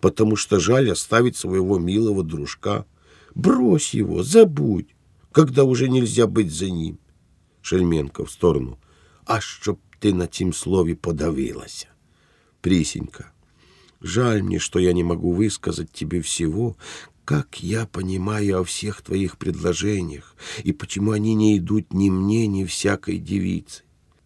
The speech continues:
Ты больше моего училась в пансионе и больше знаешь.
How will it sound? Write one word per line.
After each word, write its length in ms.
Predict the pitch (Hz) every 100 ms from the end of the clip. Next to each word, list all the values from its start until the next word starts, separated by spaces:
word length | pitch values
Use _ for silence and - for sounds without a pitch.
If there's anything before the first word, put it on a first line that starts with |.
| _ _ _ -
Ты 260 | 101 101
больше 480 | 85 87 104 95 104
моего 540 | 98 95 95 90 92 90
училась 520 | 82 - 87 82 -
в 60 |
пансионе 800 | - 85 - 85 85 98 104 95
и 40 | 82
больше 480 | 67 85 90 - 90
знаешь. 760 | 78 80 76 76 73 -